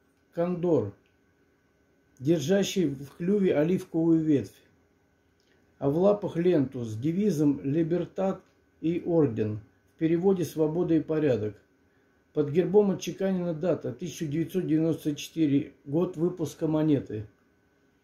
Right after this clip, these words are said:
Над гербом полукругом надпись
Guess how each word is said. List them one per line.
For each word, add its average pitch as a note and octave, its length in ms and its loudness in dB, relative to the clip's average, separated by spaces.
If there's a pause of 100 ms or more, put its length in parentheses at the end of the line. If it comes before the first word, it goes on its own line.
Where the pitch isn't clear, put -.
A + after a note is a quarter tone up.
(1000)
Над D3 180 2
гербом F#3 400 4
полукругом F#3+ 640 0
надпись C#3 640 -6